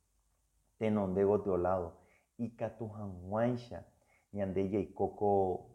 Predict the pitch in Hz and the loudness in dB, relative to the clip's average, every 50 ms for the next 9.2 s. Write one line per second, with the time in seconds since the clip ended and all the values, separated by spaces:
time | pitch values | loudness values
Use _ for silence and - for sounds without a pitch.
0 | _ _ - 107 104 101 104 101 98 98 98 - - 98 - - 98 95 95 95 | _ _ -6 -4 -2 0 2 2 2 0 -2 -4 -8 -10 -8 -6 -4 -4 -4 -4
1 | 95 - - 104 101 95 92 - - - _ _ _ _ _ _ _ _ _ - | -6 -4 0 2 2 2 2 -2 -8 -18 _ _ _ _ _ _ _ _ _ -12
2 | 92 90 90 107 113 120 123 120 - - - 110 98 90 87 - - - 95 - | -8 0 6 8 8 8 8 4 0 -6 -4 -2 -2 -2 -2 -4 -6 -8 -8 -8
3 | - - 95 98 95 98 98 92 95 104 101 101 - - - _ _ _ _ _ | -6 -4 -2 -2 0 0 0 0 2 2 0 0 -4 -14 -20 _ _ _ _ _
4 | - 104 95 - - - 104 90 85 90 92 92 95 90 90 85 87 104 107 - | -6 -6 -6 -6 -8 -8 -8 -6 -6 -4 -4 -2 0 0 0 2 2 4 4 4
5 | - 90 - - - _ _ _ _ _ _ _ - 95 98 98 92 95 92 104 | 2 -2 -8 -10 -20 _ _ _ _ _ _ _ -6 -4 -2 0 0 0 0 0
6 | 107 110 104 92 - - 107 104 101 101 101 101 101 104 107 104 101 - - _ | 0 -2 -2 -4 -4 -4 -4 -4 -4 -4 -4 -4 -2 -2 -2 -2 -4 -8 -16 _
7 | _ _ _ _ _ _ _ _ - 110 101 107 104 - - - 110 110 - 110 | _ _ _ _ _ _ _ _ -8 -2 0 0 0 0 0 -2 -2 0 2 2
8 | 110 113 117 113 110 110 110 107 107 101 92 - - - - 107 107 104 101 101 | 2 2 0 -2 -2 -2 -2 0 0 -2 -4 -6 -8 -6 0 2 4 4 4 4
9 | 95 90 - | 2 -2 -4